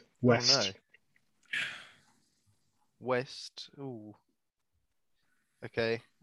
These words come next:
Speaker 2: Um, this token then.
Speaker 1: Yep.
Speaker 2: I will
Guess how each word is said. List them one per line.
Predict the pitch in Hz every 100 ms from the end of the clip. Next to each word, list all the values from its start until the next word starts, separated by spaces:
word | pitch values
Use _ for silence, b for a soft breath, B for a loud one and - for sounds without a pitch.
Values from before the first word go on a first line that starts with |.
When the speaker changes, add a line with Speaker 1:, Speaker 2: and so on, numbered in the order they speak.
| 180
Speaker 2:
Um, | 120 120 117 117 _ _ _ _ _ _ _ _
this | 143 -
token | - 120 110 107
then. | 113 123 - _ _ _ _ -
Speaker 1:
Yep. | - - _ _ _ -
Speaker 2:
I | 113 113
will | 110 113 113 110 110 110